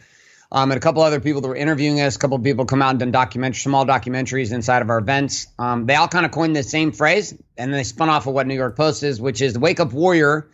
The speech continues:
is the initiator of the industry of masculinity. Like, be-, when I started talking about this, people have been talking about it. There's articles, Gillette's done a media play on it.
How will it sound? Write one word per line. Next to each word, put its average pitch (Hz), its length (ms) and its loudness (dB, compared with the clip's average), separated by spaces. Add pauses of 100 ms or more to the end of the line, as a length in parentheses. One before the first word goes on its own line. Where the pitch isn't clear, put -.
(640)
is 143 280 2
the 139 480 0
initiator 160 840 0
of 143 180 -2
the 147 100 -4
industry 160 440 -2
of 123 100 -2
masculinity. 135 920 -4 (760)
Like, 131 240 0
be-, 147 120 2
when 160 160 2
I 180 80 2
started 170 340 0
talking 165 440 0
about 135 300 0
this, 135 460 -4
people 247 220 0
have 208 60 2
been 165 120 2
talking 160 400 0
about 110 220 -6
it. - 120 -16
There's 147 160 0
articles, 160 460 2
Gillette's 156 460 0
done 156 240 -2
a 147 40 -2
media 151 380 0
play 151 320 2
on 147 160 0
it. 147 160 0